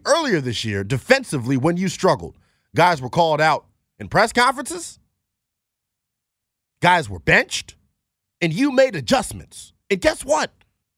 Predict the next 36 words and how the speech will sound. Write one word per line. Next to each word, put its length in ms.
To 100
their 140
credit, 400
it 100
worked. 520
Shocker. 500
Shocker. 400
When 140
you 60
switch 220
things 300
up, 260
you 100
get 200
different 300
results. 520
When 220
are 60
we 100
gonna 160
get 180
that 140
on 120
the 120
offensive 440
side 220
of 40
the 80
football? 480
I 80
can't 300
keep 200
watching 640
the 80
same 280
product 560